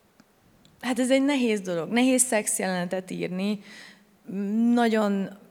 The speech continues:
aránykérdés, és, ö, és tudom, hogy a te regényed kapcsán, ahol mondom, elég explicit, keresztül mentünk egy ilyen,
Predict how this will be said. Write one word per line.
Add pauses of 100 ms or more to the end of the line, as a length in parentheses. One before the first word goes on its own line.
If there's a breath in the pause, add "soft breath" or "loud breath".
aránykérdés, (100)
és,
ö,
és
tudom,
hogy
a
te
regényed
kapcsán,
ahol (100)
mondom, (520)
elég
explicit, (340 loud breath)
keresztül
mentünk
egy
ilyen,